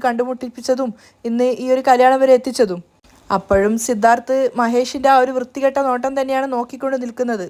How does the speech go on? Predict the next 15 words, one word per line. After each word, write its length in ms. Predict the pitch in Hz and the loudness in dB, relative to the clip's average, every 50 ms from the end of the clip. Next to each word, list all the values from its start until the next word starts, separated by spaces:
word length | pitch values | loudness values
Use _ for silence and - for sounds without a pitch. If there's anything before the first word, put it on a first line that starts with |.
| - | -12
വൃത്തികെട്ടെന്ന് 520 | 190 196 202 - - 240 262 262 277 277 277 | -14 -18 -14 -10 -4 -2 0 0 0 -2 -2
വെച്ചാൽ 180 | 277 - 311 | -2 -2 -2
ഒരു 100 | 302 294 | -2 0
വഷളം 420 | 285 269 254 247 - - 302 330 330 | 2 2 2 2 0 -2 -2 0 2
നോട്ടം 240 | 311 285 277 285 262 | 2 0 0 0 0
തന്നെ. 260 | 262 240 208 190 165 165 - _ _ _ _ _ _ _ _ - | 0 0 0 -2 -6 -10 -12 _ _ _ _ _ _ _ _ -4
അത് 180 | - 208 208 254 269 277 | -2 -2 0 -2 -2 0
ചന്ദ്രിക 360 | 277 294 269 254 254 262 277 294 | 0 0 0 0 0 -2 -2 -2
കാണുന്നുണ്ടായിരുന്നു. 800 | 294 294 285 262 254 262 269 285 302 294 285 269 254 247 233 226 220 | 0 2 4 4 4 4 2 0 -2 0 2 2 2 2 0 0 -2
അവൾക്ക് 220 | 226 247 240 - | -2 -2 -4 -6
എന്തോ 180 | 294 294 294 302 | -6 -4 -2 0
വല്ലാത്തൊരു 500 | 294 285 277 277 285 285 285 302 294 294 | 2 2 2 4 2 2 2 -2 -6 -8
ഫീലാണ് 460 | 285 - - 277 269 277 285 285 285 | -8 -6 -6 -4 -2 0 0 0 0
അങ്ങനെ 180 | 277 269 269 269 | 0 -2 -2 -2
കാണുമ്പോൾ 440 | 269 285 262 247 247 254 247 269 | 0 2 2 2 2 2 0 0